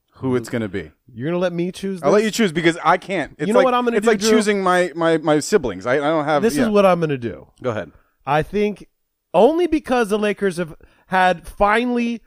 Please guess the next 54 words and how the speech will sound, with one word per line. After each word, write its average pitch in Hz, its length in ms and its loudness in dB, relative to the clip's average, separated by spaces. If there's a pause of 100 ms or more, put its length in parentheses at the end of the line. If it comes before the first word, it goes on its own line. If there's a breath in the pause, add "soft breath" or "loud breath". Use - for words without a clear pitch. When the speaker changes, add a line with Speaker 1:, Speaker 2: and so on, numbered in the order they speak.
(140)
Speaker 2:
something 190 440 -2
great 165 340 0
Speaker 1:
Yeah. - 80 -2
Speaker 2:
happen 143 300 2
to 151 80 -4
them 156 180 0
this 165 240 -6
week. 180 240 -6
Speaker 1:
Yeah, 120 140 -2
yeah. 98 180 -6 (340 soft breath)
Speaker 2:
And 156 400 2
Luke 160 320 0
is 143 160 -2
not 156 280 0
there 165 180 -2
for 165 320 0
it. 196 200 -8 (360)
I 139 100 2
think 196 260 -2
it 214 80 -8
should 190 200 -10
be 185 160 -6
Luke's. 190 580 -4 (100)
Speaker 1:
Yeah. 113 240 -2
Speaker 2:
And 247 220 2
you 254 80 4
made 220 180 2
me 220 120 -4
wear 214 180 0
his 202 160 -4
jersey 165 400 -6
when 120 160 -4
we 131 80 -6
did 151 140 -6
our 147 80 0
Speaker 1:
That's 127 160 -4
Speaker 2:
fucking 135 200 -2
Speaker 1:
true. 135 160 -4
Speaker 2:
bet. 131 240 -2
Speaker 1:
You 139 120 0
did. 123 80 -10
You 107 100 -6
had 113 140 -4
to 113 100 -8
adorn 110 360 -4
the 98 60 -6
Luke 107 220 -8
Walton 107 380 -4
Laker 101 200 -10
jersey. 98 400 -10 (120)
Speaker 2:
And 302 240 -4
I, 294 80 -2
li-, 220 120 0
I, 170 280 -4